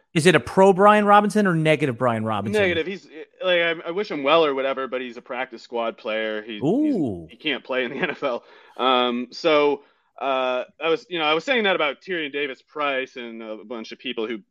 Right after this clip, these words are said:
Speaker 2: just look at draft orders and think it's a, it's a list of the best players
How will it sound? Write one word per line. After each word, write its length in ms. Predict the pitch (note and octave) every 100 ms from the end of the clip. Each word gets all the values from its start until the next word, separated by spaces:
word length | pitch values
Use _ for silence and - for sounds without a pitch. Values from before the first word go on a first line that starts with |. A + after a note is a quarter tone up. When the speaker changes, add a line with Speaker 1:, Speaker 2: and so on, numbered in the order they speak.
| -
Speaker 2:
just 220 | G#2+ - _ _
look 220 | A#2 B2+
at 140 | B2+ F2+ _
draft 400 | - A#2+ B2 -
orders 340 | A#2 A#2 A2 G#2+
and 160 | A2
think 180 | A#2 A2+
it's 160 | - -
a, 140 | E2+
it's 140 | G2+
a 280 | A2 G2 F#2 F#2
list 320 | A2+ A2+ A#2
of 80 | G2+
the 60 |
best 280 | G#2+ A2 -
players 520 | - A2+ A2+ G#2 -